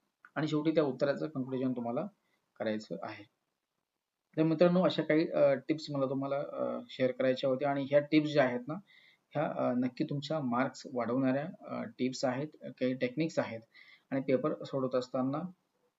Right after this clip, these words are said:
अ, कोणताही स्ट्रेस घेऊ नका. अ, मन मोकळेपणानं तुम्ही तुमचा पेपर सोडवायचा आहे आणि या ट्रिक्सचा अवलंब जर तुम्ही केला तर नक्कीच तुमच्या मार्कांमध्ये मित्रांनो वाढ होणार आहे. त्यामुळे,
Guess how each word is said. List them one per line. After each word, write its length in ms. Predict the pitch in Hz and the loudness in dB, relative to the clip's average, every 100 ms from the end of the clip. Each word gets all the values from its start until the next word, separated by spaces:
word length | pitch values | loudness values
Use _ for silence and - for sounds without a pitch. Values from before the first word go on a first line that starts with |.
| _ _ _ _ _ _ _ - | _ _ _ _ _ _ _ -6
अ, 80 | 131 | -4
कोणताही 360 | 143 135 160 | 0 2 2
स्ट्रेस 360 | 156 151 151 147 | 0 0 0 -2
घेऊ 200 | 131 160 | -4 -2
नका. 280 | 160 190 214 - _ _ _ _ _ _ _ 135 | -2 -4 -8 -14 _ _ _ _ _ _ _ -4
अ, 100 | 127 | 0
मन 160 | 135 | 0
मोकळेपणानं 600 | 139 131 165 165 156 156 | 0 0 2 4 4 4
तुम्ही 260 | 147 143 139 | 2 -2 -4
तुमचा 260 | 135 131 - | -6 -8 -6
पेपर 240 | 117 139 | -4 -4
सोडवायचा 520 | 131 120 127 127 135 | -4 0 0 2 0
आहे 180 | 127 147 196 - _ _ _ - - _ _ - | -2 -4 -10 -12 _ _ _ -20 -20 _ _ -4
आणि 120 | 131 | 2
या 120 | 143 | 2
ट्रिक्सचा 420 | 139 151 147 165 | 2 -2 0 2
अवलंब 360 | 139 135 143 151 | 4 4 2 2
जर 180 | 156 160 | 2 2
तुम्ही 280 | - 139 | 0 -4
केला 260 | 127 117 117 | -4 -2 -2
तर 100 | 120 | -2
नक्कीच 320 | 123 123 123 - | -4 -4 -8 -10
तुमच्या 280 | 131 143 | -10 -6
मार्कांमध्ये 680 | 131 113 117 131 139 139 147 | -6 -6 -4 -2 -2 -2 -2
मित्रांनो 480 | 127 117 117 143 139 | -4 -4 -4 -4 -4
वाढ 220 | 110 110 | -4 -4
होणार 240 | 107 110 101 | -4 -4 -4
आहे. 100 | - - _ _ _ _ _ _ _ _ _ | -8 -14 _ _ _ _ _ _ _ _ _
त्यामुळे, 400 | 131 147 160 | 0 2 2